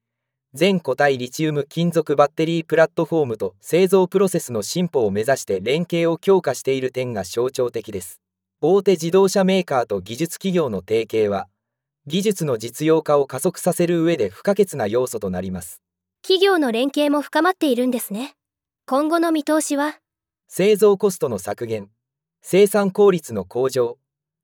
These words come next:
Speaker 1: 信頼性の高いバッテリーパック設計の確立が進むことが期待されます。これにより、全固体電池を搭載したイーブイが市場に本格的に登場し、消費者に新たな選択肢を提供するとともに、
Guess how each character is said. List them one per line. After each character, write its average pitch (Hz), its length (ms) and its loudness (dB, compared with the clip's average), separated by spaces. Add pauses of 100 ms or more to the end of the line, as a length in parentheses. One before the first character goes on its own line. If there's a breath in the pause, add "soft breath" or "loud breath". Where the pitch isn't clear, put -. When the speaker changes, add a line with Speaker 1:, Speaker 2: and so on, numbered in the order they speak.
(120)
Speaker 1:
信 190 260 0
頼 208 180 6
性 196 200 4
の 190 120 0
高 190 260 0
い 143 80 -2
バ 110 160 0
ッ - 20 -20
テ 175 140 0
リ 190 140 0
ー - 20 -6
パ 190 100 0
ッ - 40 -2
ク - 120 -18
設 - 220 0
計 127 180 -2
の 95 120 -4
確 113 260 -4
立 170 180 -4
が 160 100 0
進 - 280 -4
む 180 80 -2
こ 175 100 -2
と 175 100 -2
が 107 120 -4
期 - 120 -18
待 110 160 0
さ 104 140 -6
れ 101 80 -4
ま 95 100 -6
す。 - 200 -18 (400)
こ 143 160 0
れ 185 100 2
に 185 100 0
よ 175 120 0
り、 151 180 -8 (480)
全 175 240 2
固 202 100 4
体 208 200 6
電 196 160 2
池 156 180 -2
を 120 80 0
搭 151 220 -2
載 143 220 0
し - 60 -10
た 131 140 2
イ 139 160 -2
ー 160 60 -2
ブ 165 100 0
イ 151 60 -4
が 117 160 -6
市 131 240 -8
場 180 180 2
に 175 140 0
本 170 200 -2
格 185 220 -4
的 170 200 -4
に 151 140 -4
登 135 200 0
場 120 180 0
し、 - 260 -12 (640)
消 190 240 4
費 190 100 2
者 160 140 0
に 135 140 -2
新 175 180 4
た 165 100 0
な 120 120 -2
選 160 200 -2
択 175 200 -4
肢 131 160 -4
を 104 60 0
提 131 240 0
供 151 180 0
す 143 160 -6
る 147 80 -4
と 120 100 0
と 107 140 -6
も 104 100 -2
に、 92 180 -8